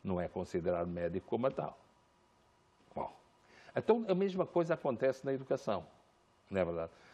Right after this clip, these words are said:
O indivíduo que dá aulas, não é verdade? Pode até resolver problemas de, de, de, de, de, de aprendizagem dos alunos durante algum tempo.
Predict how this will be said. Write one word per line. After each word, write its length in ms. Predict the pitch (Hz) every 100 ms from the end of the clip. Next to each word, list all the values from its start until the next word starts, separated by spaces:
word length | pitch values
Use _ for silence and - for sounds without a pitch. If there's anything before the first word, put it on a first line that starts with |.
| - - - - -
O 140 | 147
indivíduo 380 | 190 170 226 185
que 100 | 143
dá 180 | 139 123
aulas, 400 | 104 87 90 - - - - -
não 100 | 95
é 40 | 87
verdade? 380 | 85 78 76 - - _ _ - -
Pode 220 | 175 160
até 240 | - 165
resolver 680 | 131 120 123 101 127 135 131 -
problemas 580 | 107 104 117 120 113
de, 160 | 85 90
de, 320 | 87 85 85
de, 220 | 80 87
de, 200 | 80 90 82
de, 600 | 90 87 85 82 78 80 - - - -
de 120 | 85
aprendizagem 1080 | 90 - 113 104 95 80 120 120 113 101 95
dos 220 | 92 87
alunos 760 | 98 92 113 113 117 113 117 110 - - - -
durante 420 | 92 117 127 -
algum 300 | 85 78 76
tempo. 280 | 71 69